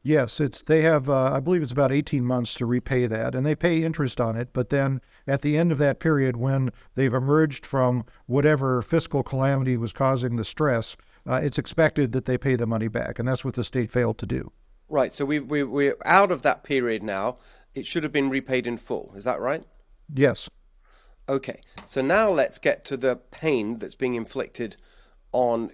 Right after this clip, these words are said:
Speaker 2: California businesses. So the, the, the charges that are applied by the federal government, is that for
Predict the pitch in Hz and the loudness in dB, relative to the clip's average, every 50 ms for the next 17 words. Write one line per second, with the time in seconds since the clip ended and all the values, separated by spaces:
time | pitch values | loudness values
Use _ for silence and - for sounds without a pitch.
0 | _ - - 147 135 127 113 - - 131 123 123 117 107 131 120 113 110 - - | _ -8 -2 0 0 0 0 -2 -4 -4 -2 -2 -2 -4 -4 -6 -6 -8 -10 -10
1 | 98 95 - - 139 131 127 131 - - - - _ - - _ - - 123 143 | -10 -8 -4 0 0 0 0 -2 -8 -20 -20 -20 _ -20 -20 _ -18 -10 -4 -2
2 | 147 143 143 - - _ _ _ _ - - 131 135 151 - - - 139 143 147 | -2 0 -2 -4 -8 _ _ _ _ -20 -12 -6 -6 -6 -6 -6 -8 -8 -8 -8
3 | - - - 202 202 208 196 180 - - 107 92 80 87 110 123 - - - _ | -6 -4 0 2 2 4 4 2 0 -2 -8 -12 -12 -12 -14 -14 -14 -16 -18 _
4 | _ _ _ _ _ - _ _ _ _ _ _ _ _ _ _ _ - - 139 | _ _ _ _ _ -20 _ _ _ _ _ _ _ _ _ _ _ -20 -8 -2
5 | 131 135 131 135 131 127 131 131 - - 156 143 135 123 117 - - - 131 131 | 0 2 4 4 4 4 4 2 2 0 0 2 4 4 2 2 0 2 2 2
6 | 123 120 117 - 143 131 113 120 117 - 131 117 113 113 90 - _ _ _ _ | 2 0 0 0 0 0 0 -2 -6 -2 -2 -2 -2 -4 -8 -10 _ _ _ _
7 | - - 127 170 165 - - - | -12 -4 0 0 0 0 -2 -6